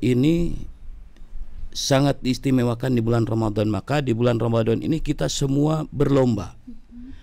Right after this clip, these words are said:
Berlomba-lomba membuat kebaikan, berlomba-lomba mena-, menahan diri.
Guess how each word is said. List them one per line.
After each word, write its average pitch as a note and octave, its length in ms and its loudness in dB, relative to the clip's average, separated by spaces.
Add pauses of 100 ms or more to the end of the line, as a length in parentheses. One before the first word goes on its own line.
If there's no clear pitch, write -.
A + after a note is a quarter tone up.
(180)
Berlomba-lomba A#2 720 4
membuat A#2 480 -2
kebaikan, A2 800 -2
berlomba-lomba A2 720 0
mena-, G#2 240 -2
menahan G#2+ 480 -2
diri. G#2+ 400 -2